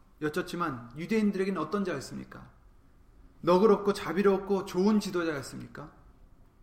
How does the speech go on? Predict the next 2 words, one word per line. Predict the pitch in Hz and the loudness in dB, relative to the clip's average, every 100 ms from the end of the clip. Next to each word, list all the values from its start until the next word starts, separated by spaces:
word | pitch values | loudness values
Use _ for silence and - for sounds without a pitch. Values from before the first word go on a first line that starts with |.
| - - - - | -20 -20 -18 -10
아닙니다. | 123 147 151 127 120 - - - - - - - - | -6 -6 -6 -8 -14 -16 -20 -20 -20 -20 -20 -20 -18
가이사는 | - - 135 127 131 165 120 | -12 -10 -10 -8 -8 -8 -10